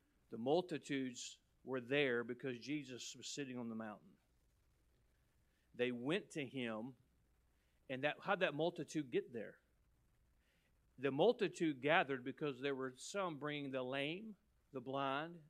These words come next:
the maimed, the halt to Jesus. And then as Jesus healed, I believe He healed every infirmity. I believe, see, how long did that meeting take place? I think it, Jesus would have stayed there.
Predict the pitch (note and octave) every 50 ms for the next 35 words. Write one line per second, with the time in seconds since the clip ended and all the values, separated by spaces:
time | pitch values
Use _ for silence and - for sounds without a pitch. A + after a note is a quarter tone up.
0 | _ B2+ B2+ C3+ B2+ C3 C3+ C3 C3 C3+ D#3+ F#3 E3+ E3 - _ _ _ _ _
1 | _ _ _ _ _ - B2+ A#2+ - - C#3 C#3+ D#3 F#3 - - - _ _ -
2 | - - F#3 F3 E3 C#3+ F3+ F#3+ F#3 D#3 A#2+ A2 - - - - - _ _ _
3 | _ _ _ _ _ _ _ _ _ _ _ _ _ _ _ _ _ _ _ _
4 | _ _ _ _ _ _ _ - D#3 D#3+ E3+ F3 E3+ D#3 C#3+ C3+ D#3 A3 B3 A3+
5 | E3 D3+ D#3 C#3+ - - A3+ G3+ E3 F3+ F#3+ F3+ E3+ F3+ F3 D3+ D#3 F#3 G3 F#3+
6 | E3 D3+ F3+ E3+ E3+ D#3 C3+ - - _ - E3+ F#3 F3 D3+ D#3 E3 E3+ F3+ F3
7 | E3+ F3 E3 E3 D3 - E3 D3 B2+ B2 A#2 - B2+ G#2+ - - - - _ _
8 | _ _ _ _ _ _ _ _ _ _ _ _ _ _ _ _ _ _ _ _
9 | _ - - - E3 F#3+ G3 F3+ G3 F#3+ G3 G#3 A3 A3+ A#3+ A#3+ G#3+ - F3+ D#3+
10 | - G#3 F#3+ F#3+ A3+ A3 G#3 G3+ G#3 G#3 G3 F#3+ G3 G3 E3+ F3+ F#3+ G3 G3 F#3+
11 | - G3 G3 F#3 - G3 G#3 F#3 - - - D#3+ E3+ D#3+ - F3+ F3+ E3+ - F3+
12 | F3+ F3+ - F3 C#3+ D3+ F3 F3 F3 F3 F3 - E3+ F3 D#3 C#3+ - - - E3+
13 | E3 F3+ F#3 D#3+ E3+ F3 F3+ F#3 G3 F#3+ F#3